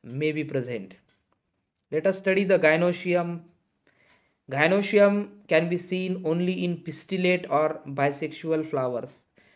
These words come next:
Pistillate means female flowers. Gynoecium is tricarpellary, having three carpels. Syncarpous means the carpels are united or fused, or carpels are partly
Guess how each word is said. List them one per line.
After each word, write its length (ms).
Pistillate 560
means 320
female 500
flowers. 760
Gynoecium 560
is 140
tricarpellary, 1080
having 400
three 180
carpels. 540
Syncarpous 960
means 260
the 120
carpels 540
are 340
united 640
or 380
fused, 640
or 240
carpels 640
are 160
partly 680